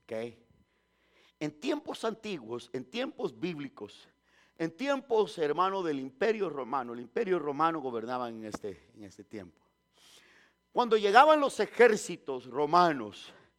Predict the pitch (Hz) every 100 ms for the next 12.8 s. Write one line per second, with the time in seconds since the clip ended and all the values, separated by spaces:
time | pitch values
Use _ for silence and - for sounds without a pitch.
0 | _ - 143 143 135 - 190 202 180 127
1 | - _ _ _ _ 175 170 147 160 156
2 | - 170 127 170 151 160 160 175 185 165
3 | 135 110 _ _ _ 123 127 120 - _
4 | _ _ - 127 180 214 160 131 120 120
5 | - 196 175 143 120 120 110 - 156 -
6 | 165 123 - 104 143 147 - 165 139 117
7 | 101 _ _ _ _ _ - _ - 190
8 | 180 139 139 117 147 143 - 110 _ _
9 | _ _ _ _ _ _ _ _ 208 -
10 | - 359 311 - 269 - 208 175 - 202
11 | 180 131 180 220 294 294 240 196 - -
12 | 214 247 - 202 - 196 -